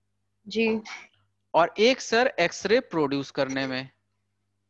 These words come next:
Speaker 1: हम्म।
Speaker 2: सही बात है सर, जो भी एनर्जी
Speaker 1: जी
Speaker 2: है
Speaker 1: सर।
Speaker 2: दो पार्ट में जा रही होगी, एक तो हीट प्रोड्यूस में चला जा रहा होगा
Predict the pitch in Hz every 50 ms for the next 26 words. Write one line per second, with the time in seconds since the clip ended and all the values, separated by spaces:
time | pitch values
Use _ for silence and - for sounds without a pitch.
0 | _ _ _ - - - - - _ _ - - _ - - _ _ _ _ -
1 | 214 208 208 208 208 208 208 208 - _ _ _ _ _ _ - - - - -
2 | - - 135 139 143 143 143 143 - - 190 262 _ _ _ _ _ _ _ _
3 | - - 175 160 143 139 170 196 196 220 277 302 269 220 190 180 170 170 190 214
4 | 214 208 262 294 208 202 196 - 165 170 226 254 247 - 185 165 156 - 139 135
5 | 127 123 120 120 120 120 120 120 117 123 135 135 - - 135 156 170 175 - -
6 | 208 175 131 - 156 160 - - - 170 170 170 175 - - 180 170 - 180 175
7 | 175 165 175 175 175 175 175 170 170 170 175 202 262